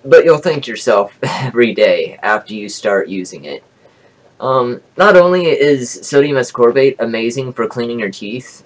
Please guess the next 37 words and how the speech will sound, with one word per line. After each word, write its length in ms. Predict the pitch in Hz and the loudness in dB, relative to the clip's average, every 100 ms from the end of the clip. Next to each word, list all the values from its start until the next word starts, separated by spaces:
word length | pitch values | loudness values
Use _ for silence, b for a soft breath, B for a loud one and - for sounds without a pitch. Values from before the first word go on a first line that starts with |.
| _ | _
you 240 | 123 139 | -2 0
don't 220 | 131 139 | 4 2
need 140 | 135 151 | 2 -6
to 60 | |
spit 240 | 135 - 135 | -8 -4 0
it 80 | 110 | 2
out, 280 | 98 110 | 2 0
it's 140 | 107 104 | -2 -2
healthy 320 | 117 120 127 | 0 0 -2
for 120 | 123 | -2
your 120 | 113 | -2
body, 420 | 101 117 120 110 104 | 0 0 0 -2 -4
and 160 | 113 | -4
in 140 | 117 117 | -6 -6
fact, 420 | 139 123 123 - - | -2 0 -2 -6 -2
it 160 | 123 | 0
will 160 | 117 123 | 0 0
improve 380 | 117 - 123 95 | -2 0 0 0
your 140 | 101 | -2
immune 320 | 101 113 117 | -2 -4 -8
system, 500 | 113 - - - 90 | -10 -14 -14 -10 -8
it 140 | 95 104 | -6 -4
will 120 | 107 | -4
make 220 | 110 107 | -6 -8
you 80 | 101 | -8
healthier. 680 | - 113 - - 110 120 - - | -6 -6 -6 -10 -12 -12 -14 -14
I 100 | 110 | -6
haven't 220 | 180 165 | -4 -2
had 140 | 165 | -4
a 40 | 135 | -4
cold 360 | 147 139 139 | -2 0 2
in 120 | 117 113 | 0 -2
a 200 | 110 104 | -4 -6
very 420 | 90 120 110 104 | -4 -4 0 0
long 240 | 98 95 | -2 -6
time, 480 | - 87 78 73 71 | -8 -10 -10 -12 -18
probably 720 | - 107 107 107 107 101 98 | -4 0 0 -2 -10 -10 -16